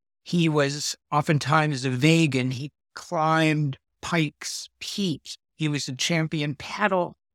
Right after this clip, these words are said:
ball player, all things that in the thirties and forties were regarded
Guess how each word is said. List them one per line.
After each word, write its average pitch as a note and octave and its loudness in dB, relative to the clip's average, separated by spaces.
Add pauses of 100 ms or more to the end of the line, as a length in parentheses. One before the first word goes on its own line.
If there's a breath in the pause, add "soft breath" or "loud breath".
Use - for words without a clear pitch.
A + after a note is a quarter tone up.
(120)
ball C#3 2
player, A#2+ -4
all A3 -4
things F3 0
that D3 -6
in C#3 -6
the C3 -6
thirties C#3+ 2
and C3 -6
forties B2 0
were B2+ -8
regarded B2 -10